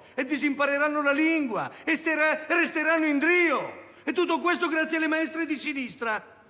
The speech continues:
Non vogliono le classi differenziate? La parola d'ordine è una sola,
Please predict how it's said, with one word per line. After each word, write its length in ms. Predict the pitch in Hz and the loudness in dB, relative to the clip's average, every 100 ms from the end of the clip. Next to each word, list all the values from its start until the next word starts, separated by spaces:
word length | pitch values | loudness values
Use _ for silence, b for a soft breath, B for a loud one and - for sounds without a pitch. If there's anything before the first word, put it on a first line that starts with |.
| _ _ _ _ _ _ _ _ | _ _ _ _ _ _ _ _
Non 240 | - 247 254 | -2 0 4
vogliono 320 | 311 302 294 | 2 4 0
le 80 | 277 | 2
classi 260 | 302 247 | 2 2
differenziate? 1080 | 294 285 294 285 285 277 190 175 180 180 - - | 0 -2 -2 -2 0 0 0 -2 -8 -10 -18 -6
La 140 | 208 156 | -4 0
parola 320 | 220 240 247 | 2 2 2
d'ordine 500 | 302 311 302 285 285 | 0 0 0 0 0
è 40 | |
una 260 | 302 302 285 | 2 2 2
sola, 520 | - 320 311 214 | 0 0 0 0